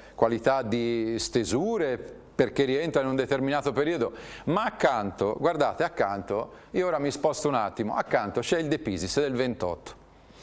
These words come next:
Accanto c'è il De Pisis del ventotto. Io farei non un favore, un enorme favore alla mia azienda se delle due opere vedessi stasera, ascoltassi confermato il Guttuso.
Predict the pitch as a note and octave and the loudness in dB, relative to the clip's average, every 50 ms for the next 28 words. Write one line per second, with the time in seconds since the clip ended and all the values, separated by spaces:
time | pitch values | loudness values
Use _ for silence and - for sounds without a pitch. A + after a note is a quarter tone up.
0 | - - - - - F#3+ - - F#3 D#3 C#3 A#2+ G#2 G2+ A#2+ - - D#3+ D3 C#3+ | -18 -18 -4 -2 0 0 2 4 2 4 4 0 0 0 0 2 2 2 2 2
1 | D3 C#3+ - F#3+ F3 - E3 D3+ - D3 D3 C#3+ C3 B2 C3+ C#3 C3 A#2 - G#2+ | 0 0 0 -2 -2 -2 -2 -2 0 0 0 0 0 0 0 0 0 0 0 0
2 | F#2+ F2 - - F2+ E2 - - - - - - - G#3 A#3 A3+ - - F#3 E3 | 0 0 -2 -4 -6 -6 -6 -12 -14 -14 -10 -2 0 0 0 2 4 4 4 4
3 | E3 D#3 C#3 D#3+ G#3 A3 G#3 F#3 D#3+ - - C#3+ C3 B2 A#2+ A2+ F#2+ F2 F2 - | 2 2 0 0 2 2 2 0 2 4 4 4 4 4 0 0 0 -2 -4 -6
4 | - D#3 F#3 F#3+ G3+ G3 F#3 F#3 F3+ E3 - - - - G3 F3+ F#3 F3+ G3+ A#3+ | -2 0 2 2 2 2 0 0 -2 -4 -6 -10 -4 -2 0 0 2 2 2 0
5 | A#3+ A#3 G3+ D#3 C#3+ C3+ C3+ B2 A#2 A2 G2 - - - - - - - - C#3+ | 0 0 0 0 0 0 2 2 0 0 -2 -6 -10 -14 -16 -10 0 2 4 4
6 | C#3 D3 F3 F#3 F3 D3+ C#3 C3+ C3 C3 C#3 E3 F3 E3 D3+ C#3 G#2+ B2+ F3+ G3 | 4 4 2 2 0 0 0 0 0 0 0 0 0 0 0 0 0 0 0 0
7 | A3 G#3 F#3+ D#3+ B2 G2 - - - - - - F3 F3 D3+ G3 F#3+ F#3+ F3+ G#3 | 0 0 0 0 0 -2 -6 -10 -12 -8 -2 0 0 2 2 2 0 0 0 0
8 | A#3 G#3 G3 G#3+ A#3 - - F#3+ F3+ D#3+ C#3 A#2+ - - - - - - - - | 0 0 0 -2 -2 0 0 0 2 2 0 -2 -4 -6 -12 -16 -16 -12 -2 0
9 | C3+ E3 E3+ F#3 F3+ - - - E3+ D3 - - F3 D3 - A#3+ A#3 F3+ C3+ A2+ | 0 2 2 0 -2 -2 0 0 0 0 2 2 2 2 4 2 2 2 0 -2
10 | - - C#3 A#2+ - F3+ F3 D3+ - - D3+ C3+ C3+ C#3+ B2+ - C#3+ B2+ C#3+ D#3+ | 0 0 0 2 2 2 2 2 0 0 0 0 0 0 2 2 2 2 4 2
11 | D3+ C3 C#3 C3+ C3 A#2 A#2 C3+ C3 - - G#2 F#2+ E2 - - - - | 2 2 0 -2 0 -2 -2 -4 -4 -2 -4 -2 -2 -2 -4 -6 -8 -12